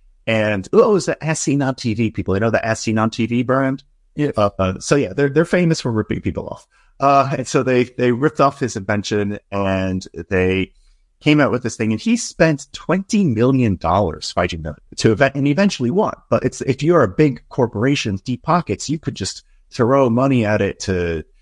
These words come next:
Speaker 1: you know, delay and put, you know, motions that are just shy of frivolous. <laughs> And so, you know, you, you only have as much justice as you can afford. So just having the idea and the diagram is, is absolutely useless.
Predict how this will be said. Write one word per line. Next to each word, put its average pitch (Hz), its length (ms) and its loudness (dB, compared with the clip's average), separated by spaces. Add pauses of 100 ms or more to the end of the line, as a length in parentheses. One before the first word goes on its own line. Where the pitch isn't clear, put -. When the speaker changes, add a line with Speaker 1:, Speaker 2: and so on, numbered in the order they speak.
(300)
Speaker 1:
you 101 100 0
know, 85 100 -2
delay 113 640 2
and 95 180 -2
put, - 280 -2
you 101 80 -2
know, 90 120 2
motions 113 500 0
that 95 100 -8
are 92 80 -8
just - 160 -6
shy 120 240 -4
of 104 80 -6
frivolous. - 720 -6
<laughs> - 60 -20 (480)
And 120 380 2 (160)
so, 120 340 4
you 139 100 0
know, 113 200 2
you, 139 220 -2
you 156 200 2
only 202 220 4
have 156 200 2
as 131 120 0
much 113 200 -8
justice - 400 -4
as - 120 -10
you 92 100 -2
can 80 180 -8
afford. 76 420 -8 (360)
So 120 320 4 (260)
just 190 300 0
having 185 320 0
the 113 140 0
idea 92 520 -4 (640)
and 135 200 2
the 110 80 -2
diagram 87 640 0 (640)
is, 120 280 -2
is - 340 -6
absolutely 104 520 -2
useless. 87 540 -10